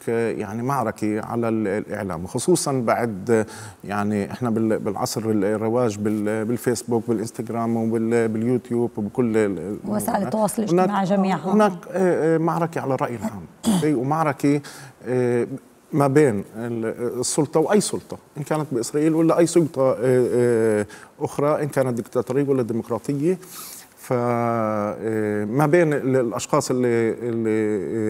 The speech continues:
Speaker 1: آه، بيقولوا إنه حرية التعبير هي حرية مطلقة، وما بين ال-، آه، السلطة اللي عندها ضوابطها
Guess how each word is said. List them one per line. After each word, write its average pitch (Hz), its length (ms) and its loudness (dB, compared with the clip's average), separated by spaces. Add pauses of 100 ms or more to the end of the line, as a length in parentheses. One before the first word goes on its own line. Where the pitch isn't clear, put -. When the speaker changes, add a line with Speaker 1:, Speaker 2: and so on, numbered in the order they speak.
(400)
Speaker 1:
آه، 104 40 -4 (240)
بيقولوا 135 340 4
إنه 120 140 -2
حرية 135 260 -2
التعبير 123 440 -2
هي 107 120 -2
حرية 123 320 -2
مطلقة، 139 640 -2
وما 220 240 -2
بين 214 320 4 (440)
ال-، 160 280 6
آه، 143 640 4
السلطة 165 380 2
اللي 143 140 6
عندها 147 580 4 (100)
ضوابطها 151 720 6